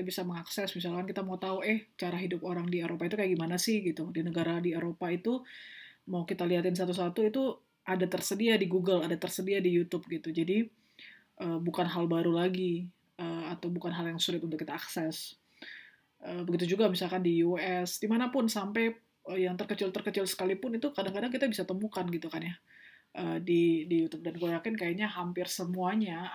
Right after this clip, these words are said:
area di dunia ini kayaknya, eh, mungkin belum semuanya ya, tapi kayak area di dunia ini semuanya yang manusia tinggali mungkin udah ada,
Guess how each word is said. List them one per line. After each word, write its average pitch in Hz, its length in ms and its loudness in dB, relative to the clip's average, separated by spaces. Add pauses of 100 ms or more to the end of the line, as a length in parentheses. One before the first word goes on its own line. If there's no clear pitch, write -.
area 170 240 -4
di 180 160 -6
dunia 170 240 -4
ini 160 160 -12
kayaknya, 190 480 -4 (1120)
eh, 165 560 -8
mungkin 196 400 -2
belum 226 160 0
semuanya 202 560 0
ya, 175 180 0 (140)
tapi - 240 -10
kayak 190 240 -2 (160)
area 175 480 -2 (320)
di 190 160 -2
dunia 180 240 4
ini 233 80 2
semuanya 185 480 -2
yang 175 320 0 (880)
manusia 180 400 2
tinggali 180 320 0
mungkin 202 320 -2
udah 165 240 0
ada, 170 160 2